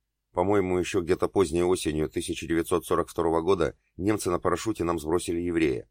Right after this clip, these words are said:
Да-да, самого настоящего пожилого раввина. Поверьте, эту историю я вам не пересказываю с чьих-то слов,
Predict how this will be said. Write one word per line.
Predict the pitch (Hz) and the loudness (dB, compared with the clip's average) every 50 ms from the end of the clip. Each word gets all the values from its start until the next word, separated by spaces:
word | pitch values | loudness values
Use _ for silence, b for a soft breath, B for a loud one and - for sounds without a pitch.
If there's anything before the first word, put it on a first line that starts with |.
| _ _ _ _ _ _ _ _ | _ _ _ _ _ _ _ _
Да-да, | - 85 92 87 85 73 | 0 0 2 4 4 2
самого | 71 - 101 98 95 85 85 | 2 2 2 2 2 2 2
настоящего | 82 80 - - 85 82 90 98 98 - - 117 113 | 0 -2 -2 0 2 4 4 2 2 -2 -4 -6 -4
пожилого | - - 82 78 80 82 82 82 85 80 | -2 -2 0 0 2 2 2 2 2 2
раввина. | 82 78 73 69 65 62 - _ _ _ _ _ _ _ _ _ _ _ | 2 0 0 -2 -4 -6 -10 _ _ _ _ _ _ _ _ _ _ _
Поверьте, | - 95 104 107 92 - - 95 | 0 4 4 4 4 2 0 0
эту | 90 - 104 | 0 0 0
историю | 98 - - 120 113 107 104 98 90 87 | -2 0 0 0 2 4 4 4 4 4
я | 87 95 95 | 4 4 4
вам | 92 95 92 | 4 2 0
не | 95 | 0
пересказываю | 87 - 95 92 90 - - 110 104 87 85 85 82 80 | -2 -2 -2 -2 -2 -2 -2 -2 -2 0 2 2 2 0
с | |
чьих-то | - - 92 82 - - 85 | -2 -4 -6 -4 -4 -4 -6
слов, | 80 - 87 78 - - | -4 -2 -2 -2 -2 -4